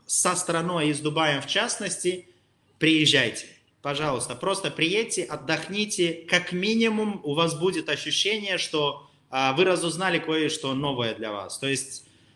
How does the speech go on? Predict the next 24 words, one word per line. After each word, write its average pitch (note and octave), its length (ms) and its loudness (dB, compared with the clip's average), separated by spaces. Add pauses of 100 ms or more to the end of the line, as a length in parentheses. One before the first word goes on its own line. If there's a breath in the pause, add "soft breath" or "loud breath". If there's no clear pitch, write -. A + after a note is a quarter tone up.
(160)
но, E3+ 240 6
но F#3 160 8
как F#3+ 180 6
максимум G3+ 500 4
вы F3+ 120 10
уже F3 260 10
задумаете E3 500 2
всерьёз D3 560 6
<laughs> - 40 0
о D#3+ 80 4
приобретении D3 640 4
недвижимости. B2 800 -4 (280)
У C#3+ 100 -2
нас F#3+ 280 4
это D#3 640 4 (100)
не-, D3 460 -2 (180)
неоднократно D3+ 720 -2
бывало, D#3 420 2
когда C#3+ 300 -4
люди D3+ 260 -2
не D#3 240 2
знали F3+ 360 0
о E3+ 80 6
регионе, C#3+ 560 -2